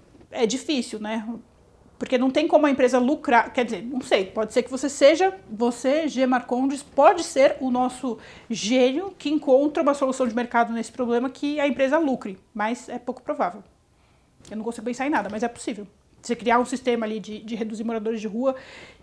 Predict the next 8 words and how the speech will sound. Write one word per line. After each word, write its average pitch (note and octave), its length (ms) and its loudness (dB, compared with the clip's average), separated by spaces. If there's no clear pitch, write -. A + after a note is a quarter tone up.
que C4 120 -2
seja B3+ 240 2
lucrativo B3 440 0
pra A#3 220 2
própria B3 240 -2
empresa, G3 300 -8
entende? A3+ 320 -8
Tipo, F#3 360 -14